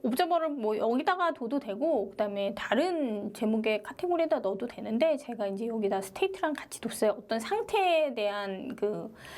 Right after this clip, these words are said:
핸들링을 하는 거기 때문에 여기다 뒀는데요. 아, 여기 보시면, 음, 얘의 디자인 원리는 뭐냐면요. 잠시만요. 아, 우리가 이제 이런 경우들이 있어요. 하나의 객체를 여러 객체가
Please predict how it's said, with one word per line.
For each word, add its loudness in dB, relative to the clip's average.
핸들링을 2
하는 2
거기 0
때문에 0
여기다 0
뒀는데요. 0
아, 2
여기 2
보시면, 2
음, 2
얘의 2
디자인 0
원리는 -2
뭐냐면요. -2
잠시만요. 0
아, 4
우리가 2
이제 0
이런 2
경우들이 0
있어요. -2
하나의 2
객체를 0
여러 4
객체가 -2